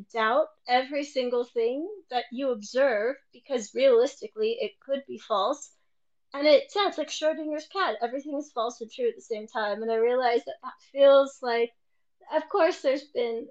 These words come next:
photoshopped images. There's always been atrocity propaganda. There's always been war porn. But it feels like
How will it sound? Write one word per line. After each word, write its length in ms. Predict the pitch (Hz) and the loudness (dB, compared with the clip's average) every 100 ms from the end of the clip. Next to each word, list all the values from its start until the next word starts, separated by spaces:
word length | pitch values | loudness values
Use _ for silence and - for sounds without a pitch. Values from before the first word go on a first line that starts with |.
| - | -10
photoshopped 600 | 320 320 330 330 254 226 | -2 -2 -2 -4 -6 -6
images. 520 | 214 214 220 233 233 233 | -8 -8 -4 0 0 -2
There's 200 | 226 240 | -4 -4
always 320 | 254 247 262 | 2 2 2
been 220 | - 254 | -4 -6
atrocity 640 | 233 - 220 247 - 208 214 | -6 -6 -8 -8 -10 -12 -10
propaganda. 600 | 214 214 220 214 214 220 | -6 -4 -4 0 0 0
There's 220 | 214 220 | 0 2
always 240 | 226 226 240 | 6 6 6
been 240 | 220 208 | 0 -2
war 260 | 208 220 226 - | 2 2 2 -4
porn. 340 | - 208 - - _ _ _ _ | -10 -10 -12 -18 _ _ _ _
But 100 | 247 | -8
it 140 | 262 - | -8 -6
feels 440 | - 311 320 311 | 4 8 8 8
like 320 | 269 247 240 | 4 4 2